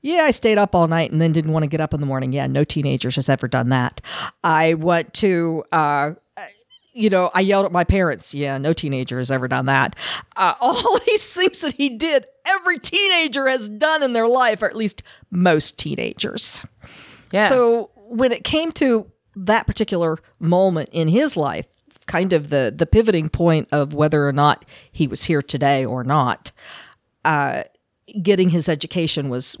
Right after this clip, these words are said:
Speaker 1: was first and foremost. But then when it all came to a head, o-, okay, uh, what can we do?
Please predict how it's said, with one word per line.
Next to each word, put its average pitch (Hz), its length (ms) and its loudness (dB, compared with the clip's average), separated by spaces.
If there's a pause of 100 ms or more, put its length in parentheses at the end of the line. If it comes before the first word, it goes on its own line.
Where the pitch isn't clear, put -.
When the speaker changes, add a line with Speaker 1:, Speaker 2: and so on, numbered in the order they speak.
Speaker 1:
was 147 160 -2
first - 260 -4
and 135 120 -6
foremost. 127 580 -4 (380)
But 170 260 0
then 202 540 2 (840)
when 165 320 2
it 151 180 0
all 156 140 4
came 143 260 -6
to 131 180 -8
a 143 60 -6
head, 165 480 -2 (800)
o-, - 200 -12
okay, 160 500 -2 (160)
uh, 139 300 0
what 147 340 0
can 185 140 4
we 170 140 4
do? 165 400 2